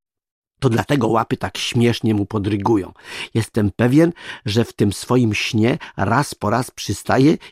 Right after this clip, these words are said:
i sika pod drzewem albo pod latarnią.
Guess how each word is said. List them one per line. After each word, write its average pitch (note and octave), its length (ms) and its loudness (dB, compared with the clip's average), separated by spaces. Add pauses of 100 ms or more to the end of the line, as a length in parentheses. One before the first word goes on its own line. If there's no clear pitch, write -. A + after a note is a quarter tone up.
i B2+ 100 0
sika F3+ 340 -2
pod G#2+ 260 -2
drzewem B2 560 2 (200)
albo A#2 240 0
pod A2+ 200 0
latarnią. G#2+ 640 -2